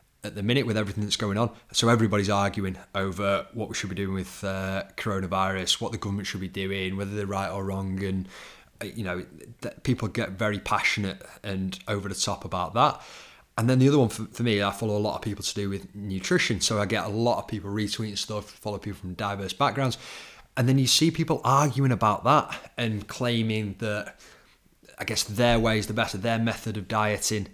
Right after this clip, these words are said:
or the, the diet they follow is the best one and that everybody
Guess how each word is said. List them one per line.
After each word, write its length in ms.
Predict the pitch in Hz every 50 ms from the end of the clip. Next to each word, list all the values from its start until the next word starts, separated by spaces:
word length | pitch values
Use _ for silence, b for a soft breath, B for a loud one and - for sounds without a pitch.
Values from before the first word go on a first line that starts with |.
| B B B B B
or 260 | B - 101 95 98 95
the, 120 | 82 95
the 220 | 98 110 110 110 98 92 - -
diet 240 | - 120 110 113 107
they 160 | - 110 101
follow 300 | 98 - - 117 113 110
is 80 | 104 95
the 80 | - 95
best 420 | - - 113 104 - - - -
one 300 | 110 110 104 104 98 95
and 180 | - 110 101 98
that 140 | 104 - -
everybody 560 | 107 98 104 107 - 113 107 107 104 98